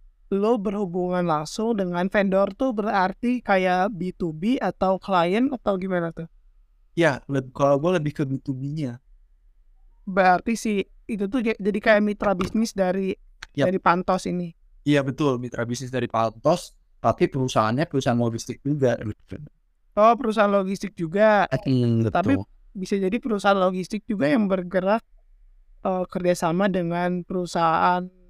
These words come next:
Speaker 1: produk juga bisa gitu.
Speaker 2: Bisa, betul, bisa, bisa.
Speaker 1: Tapi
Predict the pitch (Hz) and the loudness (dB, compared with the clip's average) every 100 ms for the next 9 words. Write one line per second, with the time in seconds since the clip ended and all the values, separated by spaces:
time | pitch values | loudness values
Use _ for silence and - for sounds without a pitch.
0 | _ _ _ _ 190 180 175 208 - 202 | _ _ _ _ 0 2 4 2 0 -2
1 | 180 160 160 170 160 156 156 - - - | 0 -2 -2 2 2 2 -2 -10 -10 -12
2 | _ _ _ 107 - 98 95 - - - | _ _ _ -6 0 2 2 -2 -10 -18
3 | _ 104 - 98 110 - - - - 208 | _ -6 -6 -8 -18 -20 -20 -20 -2 0
4 | 226 269 | 2 0